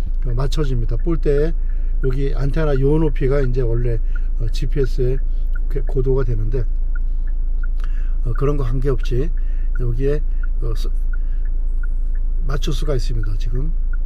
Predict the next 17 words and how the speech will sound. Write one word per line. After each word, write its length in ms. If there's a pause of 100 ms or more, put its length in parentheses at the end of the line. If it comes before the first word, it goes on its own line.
(1000)
설정에 640
들어가면은 680 (1800)
고도 260
설정이라고 640
있어요. 320 (920)
높이 300
기준. 460 (300)
예, 120 (120)
그래서 220
요거 160
하기 220
전에, 320 (1400)
어, 120 (540)
여기는 600
오십팔 680
점 240
공오, 1080